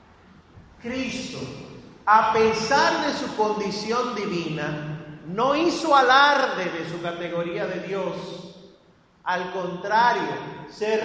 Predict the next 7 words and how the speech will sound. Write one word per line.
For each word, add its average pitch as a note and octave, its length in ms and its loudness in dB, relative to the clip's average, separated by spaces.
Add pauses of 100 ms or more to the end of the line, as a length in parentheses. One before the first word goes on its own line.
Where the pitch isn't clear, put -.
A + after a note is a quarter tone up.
rebajó A3 1120 0
y E3+ 160 -10
tomó F3 280 -8
la E3+ 220 -6
condición D#3 500 -10
de D3 80 -10
esclavo. C3+ 720 -10